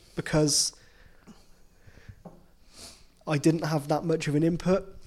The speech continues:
Like, if that, if that makes sense. Like, I,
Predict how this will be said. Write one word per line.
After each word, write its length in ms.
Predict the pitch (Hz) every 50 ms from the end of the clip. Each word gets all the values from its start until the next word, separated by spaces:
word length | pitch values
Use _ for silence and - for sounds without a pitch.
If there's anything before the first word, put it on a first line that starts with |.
| - - - - - - - - - - - - - - - - - - -
Like, 220 | 147 151 151 143
if 140 | - 175 - -
that, 140 | 165 -
if 120 | 180 - -
that 140 | - 170 175
makes 220 | 180 190 185 175
sense. 340 | - 196 180 190 185 - 180
Like, 180 | 170 151 -
I, 240 | 165 156 156 156 165